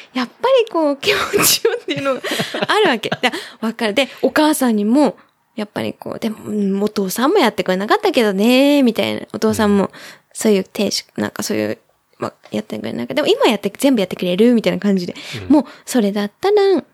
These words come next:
Speaker 1: それが難しいんだったら、お願いしてみたらいいんじゃない？もう、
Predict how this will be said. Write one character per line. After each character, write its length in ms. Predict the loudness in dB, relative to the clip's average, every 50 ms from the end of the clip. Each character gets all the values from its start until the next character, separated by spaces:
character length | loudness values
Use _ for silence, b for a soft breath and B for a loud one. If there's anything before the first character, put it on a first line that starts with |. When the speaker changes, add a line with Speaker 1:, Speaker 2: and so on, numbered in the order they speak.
| _ _ _ _ _ _ _ -4
Speaker 1:
そ 80 | 0 2
れ 120 | 2 4
が 80 | 4 6
難 400 | 4 4 4 2 0 0 -2 -2
し 100 | 0 0
い 60 | 0
ん 80 | 0
だ 80 | 0 0
っ 60 | -2 -4
た 120 | _ -2 0
ら、 240 | 2 2 2 0 0
お 640 | -2 -6 -12 _ _ _ _ _ _ _ 0 2
願 280 | 4 4 2 0 -2 -4
い 60 | -4
し 80 | -6 -6
て 140 | -4 -4 -2
み 120 | -2 -2
た 120 | 0 2 2
ら 80 | 2
い 60 | 2 2
い 40 | 2
ん 20 |
じ 80 | 2 2
ゃ 60 | 4
な 100 | 4 4
い？ 20 |
も 160 | 4 4 4
う、 40 | 2